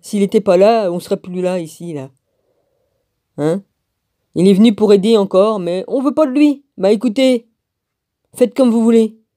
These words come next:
Moi, j'ai dit tout ce que j'avais à dire. Voilà. En tant que petit arbre, j'ai terminé de dire ce que j'avais à dire, en tant que Marie-Madeleine et en tant que la Sophia de Jésus-Christ. Ouais.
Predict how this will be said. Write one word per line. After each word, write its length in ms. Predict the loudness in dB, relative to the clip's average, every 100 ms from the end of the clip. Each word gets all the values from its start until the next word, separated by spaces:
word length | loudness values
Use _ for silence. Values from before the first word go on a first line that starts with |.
| _
Moi, 220 | 2 4
j'ai 140 | 2 0
dit 120 | -4
tout 120 | -4
ce 60 | -4
que 100 | 0
j'avais 200 | 2 2
à 60 |
dire. 340 | 2 -2 -4 -8 _ _ _ _ _ _ -10
Voilà. 280 | -8 -8 -10 _ _ _ _ _ _ _ _ _ _ _ _ _ _ _ _ _ _ _ _ _ _ _ _ _ _ _ _ _ _ _ _ _ _ _ -20 _ _ _ _ -4
En 120 | 0
tant 120 | 0
que 100 | 0
petit 340 | -2 -6 -2 0
arbre, 140 | 0
j'ai 140 | -4
terminé 400 | -4 -2 0 -2
de 120 | -4 -6
dire 180 | -8
ce 60 | -8
que 80 | -8
j'avais 220 | -4 -2
à 60 | -2
dire, 300 | -4 -6 -8 _ _ -8
en 120 | -2
tant 140 | 0
que 100 | 2
Marie-Madeleine 680 | 2 2 2 2 2 0 0
et 100 | 0
en 140 | 0 2
tant 180 | -2 -2
que 280 | -2 -4 _ _ _ _ _
la 100 | -6
Sophia 380 | 0 0 0 -2
de 100 | -4
Jésus-Christ. 680 | -6 -8 -8 -10 -12 _ _ _ _ _ _ _ _ _ _ _ _ _ _ _ _ _ _ _ -2
Ouais. 260 | 0 0